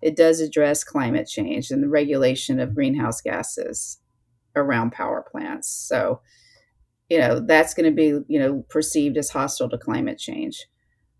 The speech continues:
And then next term, they have a case about affirmative action in college admissions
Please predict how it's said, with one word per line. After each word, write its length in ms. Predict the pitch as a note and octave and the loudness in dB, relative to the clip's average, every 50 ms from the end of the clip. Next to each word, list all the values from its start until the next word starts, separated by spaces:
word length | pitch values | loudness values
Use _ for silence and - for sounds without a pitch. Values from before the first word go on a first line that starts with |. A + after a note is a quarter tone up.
| _ _ - | _ _ 0
And 400 | D#3+ E3+ E3+ E3 E3 D#3+ E3+ E3+ | 2 4 4 6 6 4 6 6
then 180 | F3+ F3 F3 | 4 4 4
next 360 | F3 F3 F3+ G3+ G3+ - - - | 4 2 2 2 0 -2 -2 2
term, 340 | G3+ F3 E3+ E3+ F3 F#3 | 4 6 6 6 4 4
they 100 | F3 D#3+ | 4 4
have 100 | D#3 D3 | 4 4
a 60 | D#3 D#3 | 4 0
case 360 | - F#3+ E3+ D#3+ D#3+ D#3+ - | 2 2 4 4 4 2 2
about 240 | D#3+ D3+ D#3 D3+ D#3 | 2 2 4 2 2
affirmative 420 | D#3 - D#3+ D3+ D3+ C#3+ D#3 D3+ | 2 2 2 4 4 4 4 4
action 300 | C#3+ C#3 D3+ - - D3+ | 2 2 0 0 -2 -2
in 80 | C#3+ C#3 | -2 -2
college 320 | - D3+ D#3 D#3 D3+ - | -2 0 0 0 0 0
admissions 880 | D3 C#3 C#3 C#3+ C#3 - - D#3+ F3+ G3 G3+ - - - - - - | 0 0 0 0 0 -2 -2 -2 -2 -2 -4 -4 -6 -6 -8 -10 -14